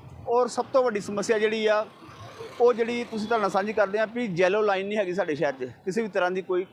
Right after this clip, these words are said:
ਲਾਈਨ ਨਹੀਂ ਮਾਰੀ ਗਈ ਡਿਪਾਰਟਮੈਂਟ ਵੱਲੋਂ ਜਾਂ ਕਿਸੇ ਵੀ ਵਿਭਾਗ ਵੱਲੋਂ। ਹੁਣ ਇਹ ਦੇਖੋ ਤੁਸੀਂ ਇਸ ਸਾਈਡ 'ਤੇ ਆਓ ਭਾਈ, ਤੁਸੀਂ ਇਸ ਸਾਈਡ ਤੋਂ ਆ ਕੇ ਇੱਧਰੋਂ ਦਿਖਾਓ। ਇਹ ਰੋਡ ਜਿਹੜਾ ਵਾ ਇਹ ਫੁ-, ਅਸੀਂ ਖੜ੍ਹੇ ਹਾਂ ਰੋਡ ਦੇ ਬਿਲਕੁਲ ਕੰਢੇ 'ਤੇ। ਸੋ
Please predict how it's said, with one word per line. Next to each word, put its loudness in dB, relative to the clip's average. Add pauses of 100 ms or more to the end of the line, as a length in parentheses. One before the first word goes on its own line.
(360)
ਲਾਈਨ 2
ਨਹੀਂ -2
ਮਾਰੀ 0
ਗਈ -2
ਡਿਪਾਰਟਮੈਂਟ -2
ਵੱਲੋਂ 0
ਜਾਂ 0
ਕਿਸੇ -2
ਵੀ -4 (280)
ਵਿਭਾਗ 2
ਵੱਲੋਂ। -2 (360)
ਹੁਣ 2
ਇਹ 4
ਦੇਖੋ 0
ਤੁਸੀਂ -6 (280)
ਇਸ 0
ਸਾਈਡ 2
'ਤੇ 0
ਆਓ 2
ਭਾਈ, -4
ਤੁਸੀਂ -4 (180)
ਇਸ -2
ਸਾਈਡ 2
ਤੋਂ 0
ਆ 0
ਕੇ -2
ਇੱਧਰੋਂ -2
ਦਿਖਾਓ। 0 (1500)
ਇਹ 6
ਰੋਡ 2
ਜਿਹੜਾ 2
ਵਾ 2
ਇਹ 2
ਫੁ-, -6
ਅਸੀਂ -4
ਖੜ੍ਹੇ -2
ਹਾਂ 0
ਰੋਡ 0
ਦੇ -2
ਬਿਲਕੁਲ -6
ਕੰਢੇ -2
'ਤੇ। -6 (480)
ਸੋ 2